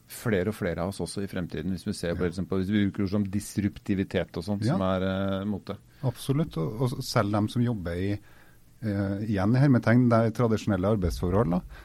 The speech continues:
Speaker 2: dem, eh, dem, eh, begynner jo å bevege seg også mot et arbeidsliv som er mer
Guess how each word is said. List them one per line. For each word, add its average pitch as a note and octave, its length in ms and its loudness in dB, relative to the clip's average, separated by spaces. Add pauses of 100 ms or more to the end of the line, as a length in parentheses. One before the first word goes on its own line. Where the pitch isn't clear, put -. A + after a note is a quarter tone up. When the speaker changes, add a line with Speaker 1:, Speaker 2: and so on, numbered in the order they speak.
(240)
Speaker 2:
dem, C3 260 0
eh, D3 340 0
dem, A#2 600 -2 (140)
eh, C3+ 160 0
begynner C3 300 2
jo E2+ 120 -2
å G2 40 -4
bevege F2+ 340 -2
seg G2+ 160 -4
også B2+ 340 -4
mot G3+ 220 -2
et F#3 100 -6
arbeidsliv A2 580 -2
som A#2+ 240 0
er G2 260 2
mer F#2+ 400 0